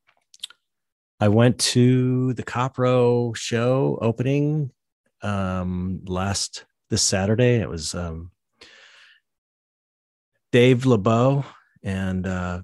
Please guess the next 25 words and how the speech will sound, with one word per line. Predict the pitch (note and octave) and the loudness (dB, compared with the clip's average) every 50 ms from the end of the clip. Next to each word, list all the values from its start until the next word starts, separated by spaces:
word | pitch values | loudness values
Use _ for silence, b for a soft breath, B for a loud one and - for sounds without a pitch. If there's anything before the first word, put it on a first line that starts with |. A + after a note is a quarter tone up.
| - | -4
Jason | - G#2 G#2+ G#2 - A2 G#2 | -2 -2 0 0 0 0 0
Limon, | G#2 G2+ G2+ G2+ G2+ G#2 A#2 B2+ | 2 2 2 2 2 2 2 2
who's | B2 G#2+ F2+ | 2 0 -2
been | - F2+ E2+ | -4 -6 -6
on | F2+ F2+ | -4 -6
the | E2+ | -8
podcast, | - - - F2+ F#2 F#2 - - G#2+ G#2 G#2+ A2 - - - - | -8 -6 -6 -6 -6 -6 -8 -8 -8 -6 -6 -6 -8 -8 -10 -8
and, | - F#2+ F#2 F2+ F2+ F2 F2 F2 F2 E2+ E2+ F2 F2+ - _ _ _ | -4 -4 -2 -2 -2 -4 -4 -4 -4 -6 -6 -6 -8 -10 _ _ _
uh, | - F#2 F2+ E2+ E2 E2 E2 F2 - - - _ - | -8 -8 -6 -6 -6 -6 -8 -10 -12 -14 -20 _ -12
Vanessa | G#2 F2 F#2+ F#2+ G2 G2+ - - G2+ | -8 -4 -2 0 0 0 0 0 0
Lemon, | F#2+ G#2+ A#2 B2 A2+ | 2 4 4 4 4
who's | G2 F2 - | 2 0 -2
been | - F#2+ | -4 -6
on | F#2 F2+ | -6 -6
the | F2 | -8
podcast. | D#2+ - G#2 F#2 - - - F2 D2+ F2+ - - - - - - _ _ _ _ - | -6 -6 -6 -6 -6 -8 -8 -8 -8 -8 -8 -10 -12 -12 -18 -20 _ _ _ _ -8
And | F2 E2 E2 E2 D#2 D2+ - _ _ _ _ _ _ _ _ - | -6 -6 -6 -6 -8 -10 -14 _ _ _ _ _ _ _ _ -6
it | G#2+ G#2+ F#2 | -6 -4 -4
was | F2 E2+ D#2 - - | -4 -6 -6 -8 -10
really | F#2+ F2+ G2 G#2+ A#2+ B2+ B2+ A2 G2 E2+ | -8 -4 0 4 6 6 6 6 4 2
a | D#2+ | 0
great | D2+ F2+ F#2 F2+ F2 - | -4 -4 -4 -4 -4 -6
show, | - - G2 F2 D2 C#2+ D#2+ - _ _ _ | -4 -4 -4 -4 -4 -4 -8 -12 _ _ _
really | - F2 F2 F2 E2 | -4 -4 -2 -2 -2
great. | F2+ F2 E2 C#2+ - | -2 -4 -4 -6 -8